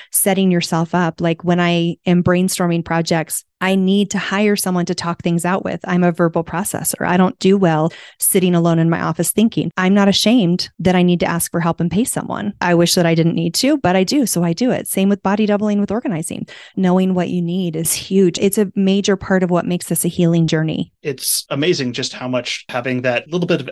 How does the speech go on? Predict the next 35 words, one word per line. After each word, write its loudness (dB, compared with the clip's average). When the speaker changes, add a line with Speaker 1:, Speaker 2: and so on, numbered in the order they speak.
Speaker 2:
external -2
accountability -6
can -14
be -12
just -6
completely -10
change -6
how -4
you -14
look -12
at -10
what -6
you're -8
doing. -12
Speaker 1:
Yeah. -2
Speaker 2:
I -2
know 0
<laughs> -2
sometimes -2
I'm -6
like, -4
"Oh, 0
I'm 0
resisting -2
asking -4
someone -4
to -8
help -4
me -10
with -18
this." -4
I'm -12
like, -18
"Oh, -6
okay. -10